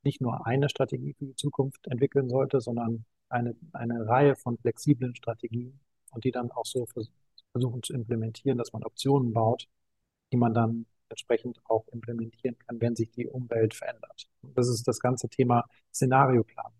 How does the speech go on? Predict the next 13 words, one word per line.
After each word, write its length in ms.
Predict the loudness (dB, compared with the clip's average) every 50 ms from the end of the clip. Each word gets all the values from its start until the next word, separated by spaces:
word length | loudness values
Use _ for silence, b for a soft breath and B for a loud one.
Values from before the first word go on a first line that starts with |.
| _ _ _
am 140 | -10 -10 -10
Ende. 360 | -10 -14 -10 -6 -6 -6 -6 -6 _ _ _ _
Also 400 | -6 -4 0 2 2 2 0 -2 B B B B B _ _
die 80 | -2
Strategieentwicklung 760 | -2 0 -2 -2 -2 -2 -4 -4 -2 -2 -2 -2 -2 -4 -6
auf 120 | -6 -8 -2
Basis 320 | _ 2 2 2 2 -2
von, 360 | -2 -2 0 0 0 -2 -4 -4
von 200 | _ 0 0 0
Szenarien 540 | 0 0 2 2 4 4 4 4 2 0 0 -2
und 140 | -8 -16 -8
flexiblen 480 | -4 -4 -4 -4 -4 -6 -2 -2 -4 -4
Strategien. 600 | -2 -6 -6 -6 -6 -8 -6 -6 -6 -6 -8